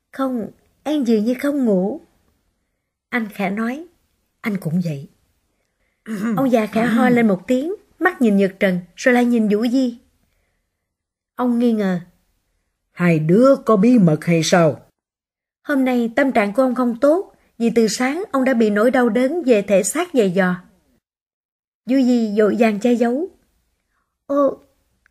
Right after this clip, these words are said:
ồ, không có gì, không có gì."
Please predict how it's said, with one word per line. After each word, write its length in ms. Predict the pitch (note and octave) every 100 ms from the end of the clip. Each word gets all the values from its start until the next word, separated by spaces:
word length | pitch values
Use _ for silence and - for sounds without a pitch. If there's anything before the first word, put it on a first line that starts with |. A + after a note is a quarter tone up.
| _ _
ồ, 440 | C4+ B3+ A3+ - _ _ _ _ _ _
không 180 | - E4+
có 120 | F4+ F#4
gì, 280 | B3+ B3 G#3+ - _
không 200 | - E4+
có 80 | G4 G#4
gì." 400 | C4+ B3 A#3+ -